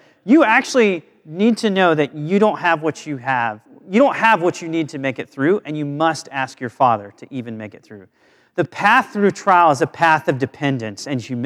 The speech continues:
humble trust in your Father. That's not to say you don't have anything you need to do in the midst of your trial. But self-sufficient, grit your teeth and bear it endurance is not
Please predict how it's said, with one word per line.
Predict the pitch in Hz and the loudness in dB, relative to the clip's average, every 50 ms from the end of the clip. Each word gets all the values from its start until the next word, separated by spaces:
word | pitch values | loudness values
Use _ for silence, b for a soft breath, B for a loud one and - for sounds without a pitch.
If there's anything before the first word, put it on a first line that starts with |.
| - _ | -10 _
humble | _ 165 165 160 156 156 143 | _ 0 0 2 0 -2 -2
trust | - - - 151 135 120 110 - - | -2 -4 -2 0 0 0 0 -4 -8
in | - 139 127 | -6 -4 -4
your | 123 120 113 | -2 -4 -4
Father. | - - 110 98 95 90 90 _ _ _ _ _ _ _ _ _ _ _ _ _ _ _ _ _ _ _ _ _ _ _ _ _ _ _ _ _ _ _ _ _ _ _ _ _ _ _ _ _ _ _ _ _ _ _ _ _ _ _ _ _ | -2 -2 -2 -2 -2 -8 -16 _ _ _ _ _ _ _ _ _ _ _ _ _ _ _ _ _ _ _ _ _ _ _ _ _ _ _ _ _ _ _ _ _ _ _ _ _ _ _ _ _ _ _ _ _ _ _ _ _ _ _ _ _
That's | - 160 - - | 0 0 0 0
not | 226 214 202 | -2 -2 0
to | - 190 | -4 -8
say | - 214 208 | -6 -4 -4
you | 208 202 | -4 -4
don't | 208 190 | -4 -4
have | 185 190 | -4 -4
anything | 185 190 180 160 185 175 | -4 -6 -8 -8 -8 -10
you | 165 | -8
need | 165 165 139 | -8 -8 -8
to | 120 113 | -8 -8
do | 113 135 185 240 | -8 -8 -8 -8
in | 185 | -10
the | 113 | -12
midst | 92 90 - _ - | -16 -20 -20 _ -20
of | 92 | -20
your | 80 85 | -20 -20
trial. | _ _ _ 82 78 85 107 143 _ _ _ _ _ _ _ _ _ _ _ _ _ _ _ _ _ _ _ _ _ _ _ _ _ _ _ _ _ _ _ _ _ _ _ _ _ _ _ _ _ - | _ _ _ -20 -20 _ -20 _ _ _ _ _ _ _ _ _ _ _ _ _ _ _ _ _ _ _ _ _ _ _ _ _ _ _ _ _ _ _ _ _ _ _ _ _ _ _ _ _ _ 0
But | 151 147 | 0 0
self-sufficient, | - - - - 175 170 180 - - - - 151 - - 160 151 - - 160 151 - 139 | 0 -10 -4 2 2 2 2 2 -4 -8 -8 -8 -8 -4 -6 -4 -4 -4 -10 -10 -10 -14
grit | 123 117 120 135 151 - - | -14 -6 -2 -2 -2 -2 -4
your | 160 147 | -10 -12
teeth | 127 - - 151 131 - | -12 -10 -12 -12 -12 -10
and | 135 120 113 107 | -10 -12 -10 -8
bear | 117 113 113 113 107 | -6 -6 -6 -6 -6
it | 98 - _ _ _ _ _ _ _ _ _ _ _ _ _ 139 | -10 -14 _ _ _ _ _ _ _ _ _ _ _ _ _ -8
endurance | 131 123 117 117 117 117 113 110 104 104 - - | -8 -6 -6 -6 -6 -6 -6 -8 -10 -12 -16 -20
is | 107 107 | -18 -18
not | 117 113 110 104 98 - | -16 -12 -12 -12 -12 -12